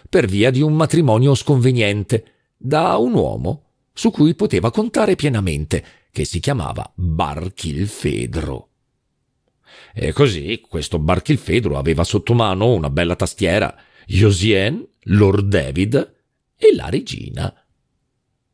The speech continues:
Un uomo tra due donne.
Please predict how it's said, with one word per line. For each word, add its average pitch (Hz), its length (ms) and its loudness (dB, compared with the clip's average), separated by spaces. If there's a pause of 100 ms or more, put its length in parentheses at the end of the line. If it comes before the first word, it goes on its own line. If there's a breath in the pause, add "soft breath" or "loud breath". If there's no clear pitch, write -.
(120)
Un 98 180 4
uomo 104 640 2 (440)
tra 101 140 2
due 95 400 4
donne. - 800 -8